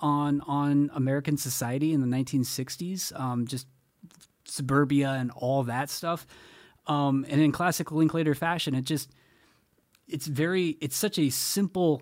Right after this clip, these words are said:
concept, a simple premise, um, but it's just very beautiful, like a beautifully told story.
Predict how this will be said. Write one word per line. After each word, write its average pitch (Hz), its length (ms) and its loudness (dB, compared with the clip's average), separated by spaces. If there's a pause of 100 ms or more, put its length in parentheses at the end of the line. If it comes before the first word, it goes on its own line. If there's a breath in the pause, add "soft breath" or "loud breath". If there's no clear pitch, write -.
(140)
concept, 147 640 0
a 123 40 -4
simple 147 300 -2
premise, 143 720 0 (140)
um, 123 440 -2 (600 soft breath)
but 170 100 -10
it's - 140 -10
just 190 160 -8
very 185 300 -6
beautiful, 131 600 0
like 131 160 -4
a 147 60 0
beautifully 165 540 2
told 131 600 -2
story. - 680 -6